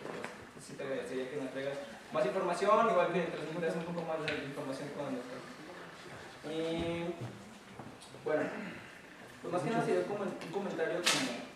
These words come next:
le menciono, por parte de, de lo que estoy estudiando. Destaco mucho lo que menciona en el libro sobre gobiernos coludidos por el sector empresarial. Es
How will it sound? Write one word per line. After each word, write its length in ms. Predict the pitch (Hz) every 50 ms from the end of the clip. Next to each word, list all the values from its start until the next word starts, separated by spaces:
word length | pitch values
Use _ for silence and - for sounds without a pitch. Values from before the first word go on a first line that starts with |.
| - 147
le 340 | 147 143 143 143 147 147
menciono, 360 | 143 139 139 - 156 151 147 135
por 160 | 127 135 135 135 135
parte 240 | 131 131 - 165 165
de, 260 | 156 143 123 - - - -
de 80 | 139 -
lo 60 | -
que 60 | - -
estoy 160 | - 135 147 151
estudiando. 500 | - - - 139 135 143 139 135 127 - - - - - - - - - - - - - - - - - - - - - - - - - -
Destaco 360 | 151 165 160 175 180 185 202 208 202
mucho 640 | 196 - 202 202 202 185 160 151 143 - - - - 151
lo 100 | 160 160
que 80 | 151 147
menciona 360 | 147 143 - 170 165 170 165
en 80 | 151
el 60 | 147 143
libro 420 | 147 147 147 156 135 135 - - - -
sobre 420 | - 135 131 127 131 131 131 123
gobiernos 400 | - 135 139 147 147 156 160 -
coludidos 520 | - 143 143 135 135 139 139 147 151 -
por 220 | - 143 131 127 123
el 60 | 123
sector 320 | - - - - 262 135
empresarial. 640 | 131 127 - - 127 - 135 127 135 139 135 139 139 - - - - - - - - - - - - - - - - - - - - - - - - - - - - - -
Es 320 | 151 147 - - - -